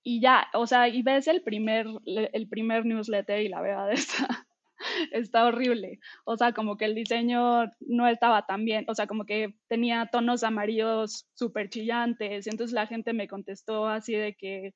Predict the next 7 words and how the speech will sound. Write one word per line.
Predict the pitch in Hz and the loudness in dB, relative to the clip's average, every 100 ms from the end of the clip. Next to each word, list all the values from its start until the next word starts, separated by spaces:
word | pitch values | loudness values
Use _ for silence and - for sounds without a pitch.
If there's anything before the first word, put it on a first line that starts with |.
| _ _ _ | _ _ _
"Oye, | 247 254 247 | -2 0 2
no, | 254 262 247 | 2 2 -2
chance | 254 240 254 254 | -2 -2 0 0
este | 247 254 | 0 -4
color | 214 220 226 233 | -2 0 0 0
no, | 240 233 202 _ _ - | 0 -2 -4 _ _ -4
eh, | 214 202 | -2 -2